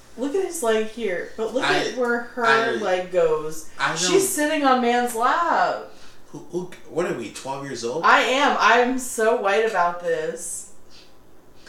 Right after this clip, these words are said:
Speaker 1: Her words, not mine.
Speaker 2: <laughs> I, like, I don't know what this is. I, I, I'm a fan of both, so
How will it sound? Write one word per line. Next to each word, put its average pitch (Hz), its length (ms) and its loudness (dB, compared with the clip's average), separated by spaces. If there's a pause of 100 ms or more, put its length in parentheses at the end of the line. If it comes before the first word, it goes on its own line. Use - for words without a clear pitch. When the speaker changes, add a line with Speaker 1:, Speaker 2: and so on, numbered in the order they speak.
(160)
Speaker 1:
Her 165 240 0
words, 120 260 0
not 254 200 0
mine. - 100 -6
Speaker 2:
<laughs> - 20 4
I, 269 1200 2
like, 226 340 4
I 196 140 6
don't 277 200 2
know 240 180 4
what 208 240 0
this 240 200 -4
is. 214 260 -2
I, 202 300 2 (160)
I, 202 400 2 (480)
I'm 190 240 -6
a 196 80 -2
fan 196 220 -4
of 165 180 -6
both, 160 440 -2
so 160 540 -6